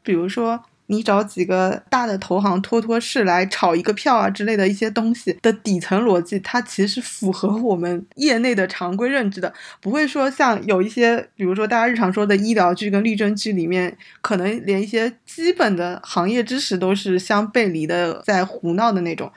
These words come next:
它其实不是的。然后我就觉得这个剧还是非常用心的，而且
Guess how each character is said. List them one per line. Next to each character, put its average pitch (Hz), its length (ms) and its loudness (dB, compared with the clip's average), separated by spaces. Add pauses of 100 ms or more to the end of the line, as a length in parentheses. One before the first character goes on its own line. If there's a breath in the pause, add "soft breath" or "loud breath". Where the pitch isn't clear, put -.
(260 loud breath)
它 254 120 -2
其 - 200 -4
实 233 80 0
不 175 180 -6
是 269 240 -4
的。 180 140 0
然 170 120 0
后 196 80 2
我 185 120 4
就 185 100 0
觉 180 160 0
得 185 300 -2
这 240 100 -4
个 196 120 4
剧 202 120 -2
还 185 180 2
是 180 420 0
非 214 120 -4
常 196 160 4
用 196 220 0
心 185 180 -4
的， 175 80 -2
而 175 140 -2
且 208 140 0